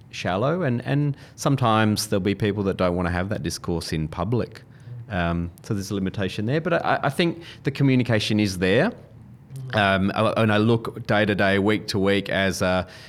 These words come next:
in a professional practice, the amount of opportunities we have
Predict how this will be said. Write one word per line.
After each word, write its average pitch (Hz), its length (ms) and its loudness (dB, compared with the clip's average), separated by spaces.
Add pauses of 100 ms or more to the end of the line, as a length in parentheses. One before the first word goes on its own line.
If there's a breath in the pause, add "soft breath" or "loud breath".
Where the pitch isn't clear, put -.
(120 loud breath)
in 98 140 0
a 90 60 0
professional 98 600 -4
practice, 95 540 -4
the 98 140 -2
amount 95 360 0
of 92 100 -2
opportunities 95 680 -4
we 95 300 0
have 95 520 -2